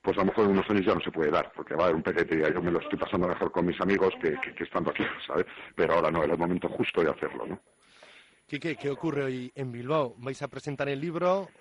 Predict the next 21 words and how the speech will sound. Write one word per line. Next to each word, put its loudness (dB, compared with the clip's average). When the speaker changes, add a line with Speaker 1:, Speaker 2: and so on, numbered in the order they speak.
Speaker 2:
¿Vais -8
a -8
presentar -8
disco? -8
Y -10
vas -10
a -18
juntar -10
a -10
los -10
tuyos -12
para, -12
para -6
compartir -10
esto -8
que, -10
que -12
nos -10
has -14
contado -8
hoy. -8